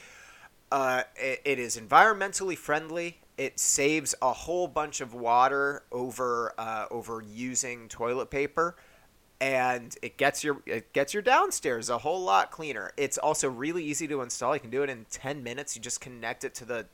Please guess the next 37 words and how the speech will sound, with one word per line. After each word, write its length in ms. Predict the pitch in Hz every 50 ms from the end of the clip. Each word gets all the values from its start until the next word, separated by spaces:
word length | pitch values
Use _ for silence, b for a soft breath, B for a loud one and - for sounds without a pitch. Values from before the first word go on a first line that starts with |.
| _ - -
water 320 | 117 107 - 110 123 135
tank 280 | 131 - 139 143 143 143
in 80 | 120
the 60 | 110 107
back 260 | - 113 113 117 -
of 40 | 127
your 100 | 120 107
toilet, 520 | - - 156 160 165 160 160 165 160 - B B B B B B B B B B B
snap 440 | B - - 135 131 131 139 - -
it 80 | 127 127
on, 400 | 127 135 143 147 147 147 147 139
and 340 | - - 127 131 123 120
then 200 | 113 123 120 120
that's 380 | 113 120 127 127 - - - - _ _ -
pretty 340 | - - - 127 135 151 147
much 320 | 127 127 127 - - - -
it. 220 | - 120 139 - -
You're 240 | - 110 113 131 131
good 260 | 110 139 135 123 110
to 120 | - 127
go. 320 | 107 107 107 110 120 143 143
It 140 | - - -
comes 260 | - 139 143 135 131
in 60 | 131
a 80 | 127 113
wide 340 | 113 123 139 156 180 175
<laughs> 0 |
variety 640 | - 151 135 - 165 143 127 139 151 156 151 151 147
of, 260 | 127 120 117 110 107 113
of, 240 | - - 117 107 107
like, 380 | 117 117 113 110 - - 127 110
different 380 | - 127 - 143 135 107 -
cool 300 | - - 120 127 127 120
colors 580 | - - 110 107 113 123 135 131 135 139 131 -
th-, 140 | - - _ -
to 140 | - 127 113
match 460 | 113 110 110 110 113 113 127 -